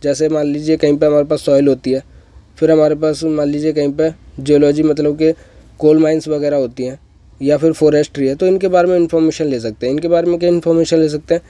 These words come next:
कि coal mine fires के अगर detection करना है तो वहाँ पे heat ज़्यादा होगी, intensity ज़्यादा मिलेगी, तो images के अंदर जो है हमारे पास उस basis पे, अ, color भी उसका change हो जाएगा।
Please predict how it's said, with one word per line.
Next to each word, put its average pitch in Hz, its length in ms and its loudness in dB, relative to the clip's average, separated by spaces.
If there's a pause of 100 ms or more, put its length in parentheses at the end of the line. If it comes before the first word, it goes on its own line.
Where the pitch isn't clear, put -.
(360)
कि 160 120 2
coal 160 240 2
mine 160 240 0
fires 143 420 -2
के - 100 -6
अगर 147 180 -2
detection 143 520 -4
करना 139 200 -2
है 135 120 -8 (320)
तो 143 80 -2
वहाँ 139 160 2
पे 147 120 0
heat 151 220 0
ज़्यादा 151 240 2
होगी, 151 240 0
intensity 143 500 -4
ज़्यादा 147 240 0
मिलेगी, 160 440 0 (580)
तो 170 240 2 (160)
images 151 380 2
के 165 100 0
अंदर 151 280 0
जो 156 160 0
है 156 120 2
हमारे 147 220 -4
पास 151 160 -4
उस 151 220 -6
basis 143 300 -4
पे, 170 120 -8
अ, 233 80 -8 (1160)
color 151 260 4
भी 160 100 -2
उसका 156 240 -6
change 139 240 -2
हो 120 60 -2
जाएगा। 101 400 -10